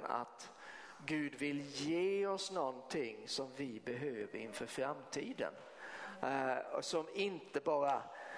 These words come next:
är instant eller som kommer så här, så nu, "Gu-, Gud, tar vi emot det? Tack, nu har vi det."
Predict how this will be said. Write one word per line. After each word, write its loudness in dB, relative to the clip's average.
är 4
instant 4
eller 6
som 2
kommer 2
så 2
här, 6
så 0
nu, 0
"Gu-, -2
Gud, 2
tar 4
vi 4
emot 0
det? 2
Tack, 0
nu 0
har 4
vi -4
det." 0